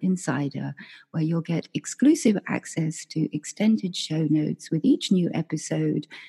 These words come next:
along with all the links to that episode that pops neatly into your mailbox. So that leaves me then, as always, to wish you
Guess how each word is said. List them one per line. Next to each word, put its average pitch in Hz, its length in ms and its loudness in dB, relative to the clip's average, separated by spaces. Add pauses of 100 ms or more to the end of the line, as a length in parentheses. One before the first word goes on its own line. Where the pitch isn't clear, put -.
(160)
along 208 480 4 (260)
with 180 160 0
all 208 200 2
the 208 120 0
links 269 380 2
to - 140 -6
that 160 280 -4 (120)
episode 170 680 -2 (520)
that - 280 0
pops - 460 -8
neatly 202 500 2
into 214 320 0
your 262 380 4
mailbox. - 840 -4 (800)
So 220 500 2 (760)
that 269 200 2
leaves 285 300 4
me 277 180 8
then, 208 420 4
as 220 280 0
always, 139 720 0
to 196 160 0
wish 185 400 2
you 156 400 0